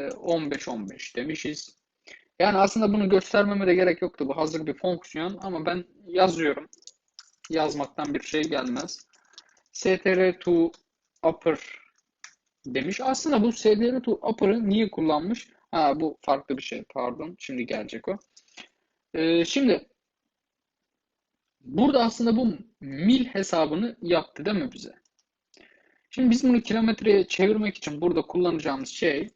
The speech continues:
return miles diyeceğim. Miles çarpı bir nokta altı sıfır doksan üç kırk dört.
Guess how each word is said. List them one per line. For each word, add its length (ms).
return 560
miles 600
diyeceğim. 480
Miles 600
çarpı 540
bir 220
nokta 640
altı 1400
sıfır 640
doksan 420
üç 400
kırk 300
dört. 280